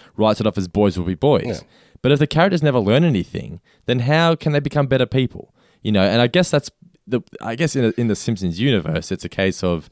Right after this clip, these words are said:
Speaker 1: well, if they become different people, then th-, that changes the whole dynamic of the show. And I get that. But still, she wasn't the bad person in this, even though she was, she came across
Speaker 2: Oh,
Speaker 1: as
Speaker 2: no.
Speaker 1: harsh, she came across as brutish, but still,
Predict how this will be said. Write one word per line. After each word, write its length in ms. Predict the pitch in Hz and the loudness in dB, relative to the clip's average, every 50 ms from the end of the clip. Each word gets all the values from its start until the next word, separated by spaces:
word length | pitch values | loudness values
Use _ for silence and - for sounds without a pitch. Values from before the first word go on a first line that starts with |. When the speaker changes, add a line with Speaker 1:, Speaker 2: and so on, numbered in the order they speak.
| _ _ _ _ _ _ _ _ | _ _ _ _ _ _ _ _
Speaker 1:
well, 360 | - 104 104 101 101 98 98 - - | -2 0 2 2 2 2 0 0 0
if 200 | 101 98 87 82 | -2 -2 -2 0
they 100 | 101 101 90 | 0 0 0
become 300 | 95 - - 120 113 101 | -2 -2 -2 0 0 0
different 260 | 98 - 98 85 - | -2 -4 -6 -4 -2
people, 340 | 107 120 117 - - 92 90 | -2 -2 -2 0 -2 -2 -2
then 300 | 90 92 92 90 85 78 | 0 0 0 -2 -2 -4
th-, 160 | 85 87 - _ | -8 -14 -10 _
that 160 | - 101 - - | -6 -6 -6 -6
changes 320 | - 110 104 95 87 82 | -4 -2 -2 -2 -2 -4
the 80 | - 80 | -4 -4
whole 140 | 87 87 | -4 -4
dynamic 400 | 82 - 82 87 87 85 87 - | -4 -4 -4 -4 -4 -4 -6 -6
of 80 | - - | -8 -10
the 80 | - - | -10 -6
show. 380 | - - 156 139 95 82 82 - _ - - _ - | -2 0 0 0 0 0 -4 -8 _ -14 -20 _ -6
And 100 | 117 131 | -4 -4
I 60 | 131 | -4
get 320 | 135 - 185 185 170 - - | -2 -2 -2 -2 -2 -2 -4
that. 240 | 98 78 - - _ _ _ _ _ - | -6 -6 -6 -8 _ _ _ _ _ -6
But 100 | - 135 - | -6 -6 -6
still, 460 | - - 170 180 170 151 139 - - _ _ _ _ _ _ _ _ _ | -4 -2 0 0 0 0 -2 -6 -10 _ _ _ _ _ _ _ _ _
she 460 | - - - - 190 208 226 240 240 226 | -6 -4 -2 0 0 2 2 2 0 0
wasn't 540 | 214 - 143 151 143 170 160 - - - - | 0 0 0 0 2 2 0 -2 -4 -8 -8
the 80 | - | -6
bad 320 | 101 - 95 90 95 92 - | -2 -2 -2 -2 -2 -4 -2
person 400 | - 123 120 135 - - 170 170 - | 0 0 0 0 -2 -4 -6 -4 -4
in 180 | - 156 151 143 | -2 -2 0 2
this, 300 | 147 196 214 - - - _ - | 0 0 -2 -2 -6 -8 _ -4
even 200 | 165 175 196 180 | -2 0 2 2
though 120 | 180 180 | 4 2
she 200 | 170 - - 147 | 2 2 0 2
was, 400 | 139 139 135 127 110 98 - - _ _ _ _ _ _ _ _ | 4 4 4 4 4 2 -2 -8 _ _ _ _ _ _ _ _
she 140 | - - 131 | -8 -6 -2
came 160 | - 139 143 | 0 2 2
across 280 | 151 - - 139 139 - | 2 2 2 2 4 4
Speaker 2:
Oh, 60 | 220 | 4
Speaker 1:
as 60 | 214 | 4
Speaker 2:
no. 160 | 196 208 - - | 4 2 0 0
Speaker 1:
harsh, 240 | - 101 120 - - - | -2 -4 -6 -8 -10 -12
she 80 | - - | -10 -6
came 200 | - 139 135 127 | -4 -2 -2 0
across 260 | - - 123 117 - | 0 0 0 2 2
as 140 | 117 104 90 - - _ _ _ _ _ _ - | 0 -2 -2 -6 -12 _ _ _ _ _ _ 4
brutish, 540 | 131 - 165 - - - 175 - - - - _ _ _ _ _ - | 6 6 6 6 4 0 -2 -2 -6 -8 -10 _ _ _ _ _ -4
but 120 | 147 139 | -2 -2
still, 480 | - - - 180 185 170 143 123 - | -2 0 2 2 4 4 4 2 0